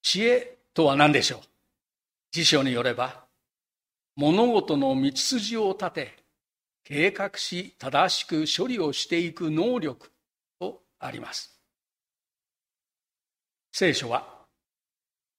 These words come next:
知恵の欠けている人がいれば、誰にでも、こういうふうに言われます。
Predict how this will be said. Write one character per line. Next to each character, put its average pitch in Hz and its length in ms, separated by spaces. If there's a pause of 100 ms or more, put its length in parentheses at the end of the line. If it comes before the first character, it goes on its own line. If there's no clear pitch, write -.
(480)
知 139 220
恵 156 160
の 196 160
欠 180 180
け 190 120
て 190 180
い 190 80
る 180 140
人 180 200
が 139 380 (840)
い 135 60
れ 131 140
ば、 127 420
誰 160 320
に 196 200
で 170 120
も、 226 160 (2250)
こ 143 100
う 135 40
い - 20
う 131 40
ふ 135 120
う 123 80
に 135 340
言 151 100
わ 117 120
れ 110 80
ま 101 160
す。 - 180